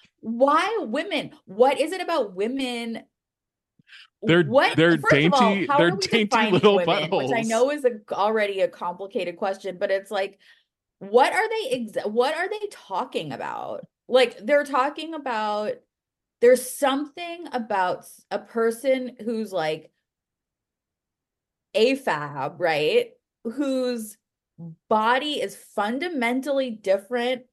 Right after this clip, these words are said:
Speaker 1: from a signed male at birth person having something put into their rectum. What are they talking about? Let's be specific. How?
Speaker 2: Yeah.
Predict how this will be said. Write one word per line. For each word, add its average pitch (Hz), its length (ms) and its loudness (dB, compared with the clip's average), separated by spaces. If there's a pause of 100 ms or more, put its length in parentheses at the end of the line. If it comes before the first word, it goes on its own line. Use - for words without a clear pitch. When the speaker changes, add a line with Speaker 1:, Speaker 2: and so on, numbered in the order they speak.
(340)
Speaker 1:
from 202 340 -2 (580)
a 196 100 -2
signed 202 360 -2
male 247 180 0
at 285 120 0
birth 226 320 -2
person 175 640 -8 (420)
having 226 420 0
something 208 540 -6
put 190 260 -4
into 180 420 -8
their 147 220 -2
rectum. - 540 -12 (420)
What 185 560 -2 (160)
are 196 180 0
they 185 140 -2
talking 165 460 -6
about? - 480 -10
Let's 196 420 0
be 247 240 -4
specific. - 840 -4 (220)
How? 202 280 2
Speaker 2:
Yeah. 233 140 2